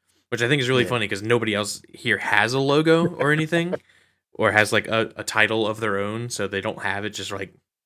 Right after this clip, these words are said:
Speaker 2: I mean, he, we've talked about before, Bruce Wayne is all about branding.
Speaker 1: He certainly is, but, like, I think they do it later with Superman as well.
Speaker 2: Probably.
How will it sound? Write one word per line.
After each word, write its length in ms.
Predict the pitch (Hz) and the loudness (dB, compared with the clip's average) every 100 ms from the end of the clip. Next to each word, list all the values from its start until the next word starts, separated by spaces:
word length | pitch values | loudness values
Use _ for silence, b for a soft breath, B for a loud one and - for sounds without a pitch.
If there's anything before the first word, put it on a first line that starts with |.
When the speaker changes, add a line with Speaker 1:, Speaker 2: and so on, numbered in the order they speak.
| _ _ _ _ _ - | _ _ _ _ _ 0
Speaker 2:
I 180 | 147 123 | 2 4
mean, 560 | 123 117 113 107 98 107 | 4 4 2 0 -4 -2
he, 220 | 151 143 | 4 4
we've 320 | 117 139 143 | 6 4 6
talked 240 | 147 151 | 6 6
about 160 | 131 117 | 6 4
before, 260 | 110 135 107 | 4 4 4
Bruce 240 | 113 127 | 4 4
Wayne 160 | 127 113 | 4 2
is 80 | 101 | 4
all 180 | 110 110 | 4 4
about 260 | 104 110 | 4 2
branding. 440 | 104 98 85 80 - B B _ _ _ | 2 0 -2 -10 -18 B B _ _ _
Speaker 1:
He 320 | - - - | -20 -18 -6
certainly 480 | 113 - 123 117 107 | 0 4 4 2 0
is, 200 | 98 101 | 0 0
but, 140 | 120 107 | 0 6
like, 180 | 127 120 | 8 8
I 60 | |
think 140 | 120 139 | 8 6
they 60 | 123 | 8
do 160 | 131 | 8
it 40 | 110 | 8
later 260 | 113 113 | 6 6
with 140 | 104 - | 4 0
Superman 400 | 117 113 98 95 | -4 -2 -2 -4
as 160 | 98 | -2
well. 360 | 104 101 95 - b b b - | 0 0 0 -6 b b b 4
Speaker 2:
Probably. 380 | 220 107 87 | 6 6 0